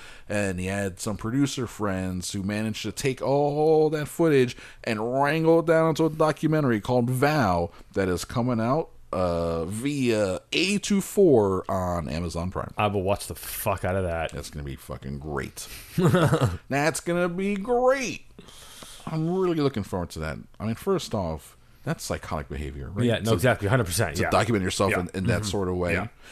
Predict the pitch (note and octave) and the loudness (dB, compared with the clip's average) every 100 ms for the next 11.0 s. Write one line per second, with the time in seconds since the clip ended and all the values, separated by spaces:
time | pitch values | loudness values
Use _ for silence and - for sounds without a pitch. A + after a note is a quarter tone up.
0 | - - A#2+ B2+ B2 B2 B2 B2 A2+ B2+ | -18 -2 2 4 4 4 2 0 0 0
1 | A#2+ - C#3 B2 - - C3 D3+ C3+ G2+ | 0 2 4 4 0 0 4 6 6 4
2 | G2 F#2 F#2 F#2 F#2+ E2 E2 E2+ D#2 F2 | 2 0 0 -2 -2 -4 -6 -4 -4 -2
3 | D#2+ D#2+ E2+ E2+ E2+ C3 B2+ B2+ B2 A#2+ | -2 -2 -2 -4 0 4 4 6 6 6
4 | B2 B2 A#2 G#2+ - G2+ G2 G2 A#2 G#2+ | 6 4 2 -2 2 2 4 2 0 4
5 | G#2+ F#2+ C3 D3 D3 B2 B2 B2+ B2+ B2+ | 4 4 4 4 4 6 8 8 8 8
6 | B2 G#2+ A2 G2+ - F2 E2 D#2 A2 - | 6 4 0 0 -2 0 2 2 0 2
7 | B2+ A2+ G#2+ - A2+ G2+ F2+ B2+ A#2+ B2 | 2 4 0 -2 -2 -2 -2 0 2 4
8 | C3 C3 A#2 G#2+ - F#2 F2+ - G#2 G2 | 6 6 4 2 2 0 0 -2 0 2
9 | F#2+ F#2+ F#2 F2 - E2+ D2+ - G#2 C3 | 2 0 -2 -6 -4 -4 -6 -8 -6 -4
10 | - B2 B2 B2 - A2+ A2+ - B2 B2+ | -4 -8 -8 -10 -10 -10 -10 -10 -8 -8